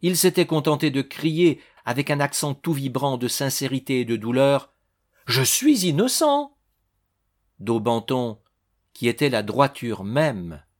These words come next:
se disait, « Après tout, c'est possible. » Et il se promit notamment pour le Zurk et pour Guénaud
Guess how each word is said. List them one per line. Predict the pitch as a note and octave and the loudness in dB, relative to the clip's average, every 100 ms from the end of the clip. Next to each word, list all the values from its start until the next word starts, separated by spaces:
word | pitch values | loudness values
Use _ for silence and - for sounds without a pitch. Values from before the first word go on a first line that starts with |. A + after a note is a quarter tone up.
| - | -14
se | - | -8
disait, « | A2 G#2 F#2+ G#2+ F2+ D#2 _ _ _ _ _ _ - | -6 -6 -6 -6 -6 -10 _ _ _ _ _ _ -20
Après | E2+ E2+ | -16 -16
tout, | D#2 F2 C#2+ - _ _ _ _ _ - | -12 -12 -12 -16 _ _ _ _ _ -16
c'est | - E2 | -14 -10
possible. » | E2+ - A2+ D2 C#2 - _ _ _ _ _ _ _ _ _ _ _ _ - | -8 -8 -8 -14 -20 -20 _ _ _ _ _ _ _ _ _ _ _ _ -2
Et | C#3+ | 0
il | F#3 | 2
se | E3 F#3 | 0 0
promit | D#3 D3+ F#3 G#3+ G3+ | 0 2 2 2 0
notamment | D#3+ F3 F3 E3+ F#3+ F3+ | 2 0 2 0 2 0
pour | C#3 C3+ B2 | -4 -2 2
le | B2+ | 2
Zurk | C#3+ E3+ D3 - G2 _ | 2 -2 -2 -10 -14 _
et | G2+ | -10
pour | - C#3 G#2+ | -6 -6 -4
Guénaud | G2+ A2 B2+ D3+ C#3+ | 0 0 2 0 -2